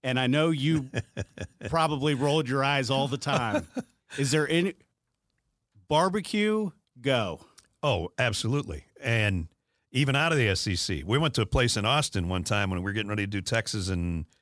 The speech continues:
Speaker 2: might have
Speaker 1: Stubbs,
Speaker 2: been
Speaker 1: Stubbs or Franklin's?
Speaker 2: Uh, might have been Franklin's. I don't remember, but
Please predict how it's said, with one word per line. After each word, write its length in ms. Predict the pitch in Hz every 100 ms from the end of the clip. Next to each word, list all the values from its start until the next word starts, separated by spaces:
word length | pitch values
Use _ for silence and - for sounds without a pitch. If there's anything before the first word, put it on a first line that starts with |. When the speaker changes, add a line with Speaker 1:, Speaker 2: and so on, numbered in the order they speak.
| - -
Speaker 2:
might 80 | 147
have 80 | 143
Speaker 1:
Stubbs, 120 | 117
Speaker 2:
been 140 | -
Speaker 1:
Stubbs 340 | - 151 143 143
or 60 |
Franklin's? 560 | - 131 131 143 135 113
Speaker 2:
Uh, 440 | 107 110 113 113
might 120 | 104 120
have 80 | 120
been 80 |
Franklin's. 640 | 110 113 117 - 85 - -
I 140 | 127
don't 140 | 147
remember, 420 | 135 120 135 123 92
but 240 | 92